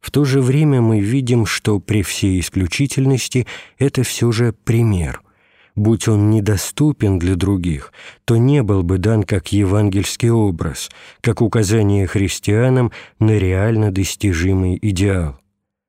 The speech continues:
Возможность такая, как мы замечали, открывается лишь в свете Христовом,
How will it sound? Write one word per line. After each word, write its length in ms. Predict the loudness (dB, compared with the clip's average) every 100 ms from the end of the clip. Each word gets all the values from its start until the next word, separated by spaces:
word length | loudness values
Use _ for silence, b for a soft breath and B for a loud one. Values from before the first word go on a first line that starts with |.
| _ _ -2
Возможность 840 | 0 2 2 2 2 2 0 0
такая, 680 | -2 -4 0 0 2 0 0
как 240 | -2 0
мы 120 | 0 2
замечали, 680 | 2 0 0 0 0 -2 B B -4
открывается 960 | -4 -2 -2 0 2 0 -2 -2 -4 B B
лишь 380 | 0 0 0 -8
в 140 | -12
свете 460 | -4 0 0 0 -4
Христовом, 840 | -2 -2 -2 -2 -2 -2 -6 -10